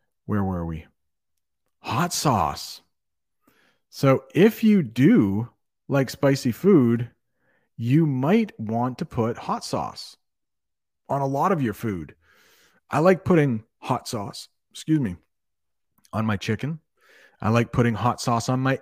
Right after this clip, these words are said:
eggs even. Hot sauce on eggs. It's, it's pretty good. I bet a lot of people like it too. But if you have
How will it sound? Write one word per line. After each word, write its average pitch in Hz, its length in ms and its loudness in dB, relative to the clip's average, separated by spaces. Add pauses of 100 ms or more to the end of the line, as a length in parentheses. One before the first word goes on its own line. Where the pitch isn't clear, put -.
eggs 151 360 2
even. 85 440 -4 (1400)
Hot 113 180 -6
sauce 117 260 -4
on 110 180 -2
eggs. 104 460 -4
It's, - 300 -6 (160)
it's - 200 -6
pretty 190 240 -6
good. 90 280 -6 (340)
I - 40 -6
bet 123 180 2
a - 20 0
lot 113 240 -2
of 113 80 -8
people 101 240 -6
like 95 240 -4
it - 100 -10
too. 92 320 -6 (840)
But 135 260 0
if 208 360 0
you 208 220 4
have 120 680 -4